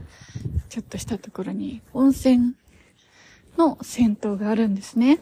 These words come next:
しかもサウナもついて。ということで、今日は完全にお休みの日って決めてたので、えー、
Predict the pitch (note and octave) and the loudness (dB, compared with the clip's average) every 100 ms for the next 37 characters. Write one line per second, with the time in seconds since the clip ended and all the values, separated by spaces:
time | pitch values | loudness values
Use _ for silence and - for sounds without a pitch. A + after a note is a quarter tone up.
0 | - - - A#3 G#3 G3+ - B3 G#3+ G3 | -2 -20 -8 -2 -2 -2 0 2 4 2
1 | F3+ G3+ - G3+ - - - _ _ _ | -2 -4 -2 -2 -4 -12 -16 _ _ _
2 | _ _ _ _ _ - - - - G3+ | _ _ _ _ _ -20 -20 -18 -12 -12
3 | - G3 F#3+ F3+ E3+ - - - F#3 - | -12 -12 -12 -12 -14 -16 -16 -12 -12 -10
4 | F#3+ F4+ - - - - - - - A#3 | -12 -12 -16 -20 -20 -20 -20 -20 -4 0
5 | G#3+ A3+ A3 G#3 A3 A#3 G#3 G#3 G#3+ - | 0 0 0 2 4 4 2 -4 -6 -4
6 | A#3 A#3 A#3 B3+ B3 - - G#3 G3+ A3 | 0 2 0 -2 -6 -8 -6 -6 -4 -6
7 | G#3 G#3 - - A3 - - - - - | -6 -8 -10 -8 -8 -6 -12 -16 -20 -20
8 | - - - F#3 F3 F#3 F3 E3+ - - | -20 -20 -10 -10 -10 -14 -18 -18 -14 -10
9 | - | -8